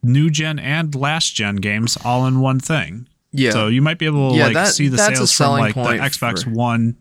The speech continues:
Speaker 1: into the Sony's world.
Speaker 2: Yeah, that's definitely a selling point in that, in that point. But as someone who has a PlayStation four,
Speaker 1: Yeah.
Speaker 2: count me out until a PlayStation five Slim comes out and is cheaper and is smaller. That thing is huge.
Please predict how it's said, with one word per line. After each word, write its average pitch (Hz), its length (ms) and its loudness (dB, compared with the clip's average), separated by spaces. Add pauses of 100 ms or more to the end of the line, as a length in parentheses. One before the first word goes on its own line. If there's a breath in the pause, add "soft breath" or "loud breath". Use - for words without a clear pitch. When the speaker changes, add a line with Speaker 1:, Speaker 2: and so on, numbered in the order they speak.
(260)
Speaker 1:
into 147 320 0
the 117 80 -2
Sony's 120 500 -2
world. 95 540 -6
Speaker 2:
Yeah, 123 200 -2
that's 147 260 -2
definitely 185 360 -2
a 143 40 0
selling 120 340 0
point 110 240 -4
in 107 100 -2
that, 107 320 -4 (220)
in 113 120 -10
that 113 240 -4
point. 64 380 -16
But 92 320 -6 (240)
as 127 220 -4
someone 139 380 -2
who 127 180 -4
has 120 260 -4
a 113 60 -12
PlayStation 113 580 -6
four, 117 340 -4 (720 soft breath)
Speaker 1:
Yeah. - 240 -8 (220)
Speaker 2:
count 135 200 -2
me 131 140 -6
out 117 240 0
until 113 600 0
a 117 100 -6
PlayStation 123 580 0
five 110 240 0
Slim 110 300 -4
comes 107 320 -6
out 101 300 0
and 104 160 -4
is 107 120 -2
cheaper 104 640 -4 (260)
and 117 160 -4
is 104 80 -4
smaller. 101 520 -4
That 110 200 -8
thing 143 160 -2
is - 320 -4
huge. 127 480 -6